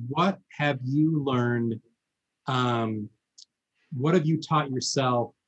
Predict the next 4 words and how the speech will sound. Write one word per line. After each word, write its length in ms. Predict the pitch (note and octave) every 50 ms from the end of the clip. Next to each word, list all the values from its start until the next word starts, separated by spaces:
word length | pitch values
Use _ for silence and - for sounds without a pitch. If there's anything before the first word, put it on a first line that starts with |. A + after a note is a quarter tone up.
| _ -
through 160 | - D3+ C#3
collaborating 1040 | C#3+ - - C3+ C3 C3+ C#3 C#3 C#3 B2+ C3 B2+ B2+ B2 A#2+ A#2+ A#2+ A#2 A#2 A2 G2+ - _ _ _ _ _ _
with 340 | A#2+ B2+ B2 A#2 A#2 - _ _ _ _ -
numerous 760 | A#2 A#2 B2+ C3 C#3 D3 C#3+ C#3 C3 B2+ B2 A2+ A2+ - -